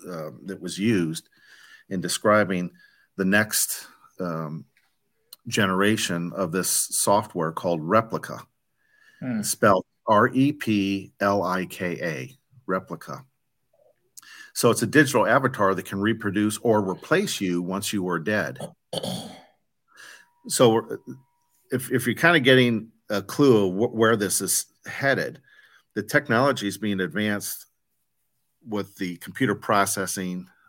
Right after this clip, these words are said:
Speaker 1: the cloud, the, the server space, the speed at which they operate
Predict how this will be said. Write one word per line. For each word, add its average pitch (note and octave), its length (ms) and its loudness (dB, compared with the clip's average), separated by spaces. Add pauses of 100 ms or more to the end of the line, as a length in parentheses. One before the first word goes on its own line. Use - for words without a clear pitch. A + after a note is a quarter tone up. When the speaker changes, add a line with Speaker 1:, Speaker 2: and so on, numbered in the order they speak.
(320)
Speaker 1:
the D#2+ 140 -12
cloud, F#2 600 -2 (260)
the, E2+ 220 -12 (100)
the D#2+ 320 -14
server G2+ 400 -2
space, F2 640 -4 (1040)
the F#2+ 120 -6
speed A2 400 2
at F#2 80 -2
which F#2+ 280 -2
they F#2 300 -4 (340)
operate E2+ 640 -4